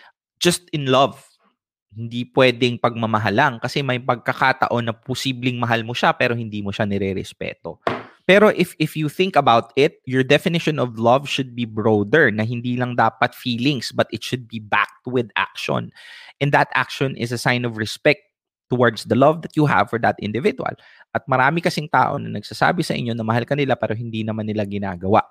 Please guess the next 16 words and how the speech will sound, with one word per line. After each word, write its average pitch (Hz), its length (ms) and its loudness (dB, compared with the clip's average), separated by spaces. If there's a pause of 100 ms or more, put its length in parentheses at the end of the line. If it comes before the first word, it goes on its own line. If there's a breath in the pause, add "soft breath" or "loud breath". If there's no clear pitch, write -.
(760 soft breath)
And 120 100 -2
that 139 100 6
is 143 100 4
something 127 380 0
that 110 100 2
most 117 300 0
people 113 400 4
are 117 120 4
guilty 117 440 0
of, 135 240 6
including 113 540 0
me. 135 300 -4
I 101 140 -2
understand 113 720 0
that. 127 300 2
And, 123 160 0